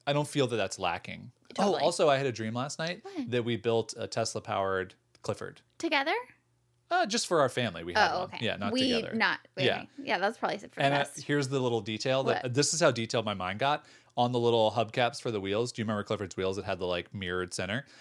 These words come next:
Speaker 1: There was a little lightning bolt on it to, like, denote that it was electric.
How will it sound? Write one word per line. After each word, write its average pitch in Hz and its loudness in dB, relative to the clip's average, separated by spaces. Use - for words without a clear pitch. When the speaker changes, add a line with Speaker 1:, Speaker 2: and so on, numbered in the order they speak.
Speaker 1:
There 113 6
was 107 0
a 113 0
little 104 2
lightning 95 -2
bolt - -8
on 92 -4
it - -10
to, - 0
like, 95 0
denote 92 -6
that 95 -6
it 92 -6
was 90 -10
electric. - -10